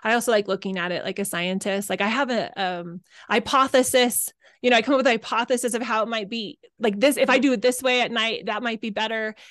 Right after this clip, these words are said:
And then I evaluate and then I iterate. And, you know, so just for us too, just how do I make this less, um, challenging or hard or serious, right? And I'm,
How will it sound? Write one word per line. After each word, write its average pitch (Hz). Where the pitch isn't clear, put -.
And 233
then 240
I 220
evaluate 214
and 202
then 208
I 196
iterate. 220
And, 214
you 254
know, 233
so 277
just 269
for 254
us 240
too, 240
just 196
how -
do 233
I 214
make 202
this 214
less, 196
um, 180
challenging 277
or 202
hard 269
or 190
serious, 254
right? 247
And 233
I'm, 233